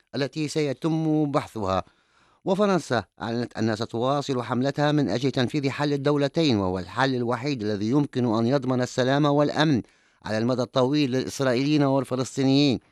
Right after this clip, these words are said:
على حد سواء، مضيفة أن مستقبل غزة يجب ألا يتضمن سيطرة دولة ثالثة. وشددت على معارضة فرنسا لأي تهجير قسري للفلسطينيين من القطاع.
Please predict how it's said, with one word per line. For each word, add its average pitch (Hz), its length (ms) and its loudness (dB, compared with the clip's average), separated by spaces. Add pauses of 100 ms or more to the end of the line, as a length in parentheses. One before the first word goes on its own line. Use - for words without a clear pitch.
(200)
على 101 180 -4
حد 95 320 -6
سواء، 101 360 -4
مضيفة 104 560 -4 (500)
أن 127 160 0
مستقبل 165 480 -2
غزة 147 460 0 (400)
يجب 107 320 -2
ألا 101 240 -4
يتضمن 127 500 0
سيطرة 139 500 -2
دولة 165 320 2
ثالثة. 85 640 -6 (400)
وشددت 101 540 -6
على 95 180 -4
معارضة 104 640 -2
فرنسا 110 480 -2
لأي 156 460 -2
تهجير 117 580 -4 (100)
قسري 135 460 -4
للفلسطينيين 110 1120 -2
من 92 160 -2
القطاع. 85 540 -6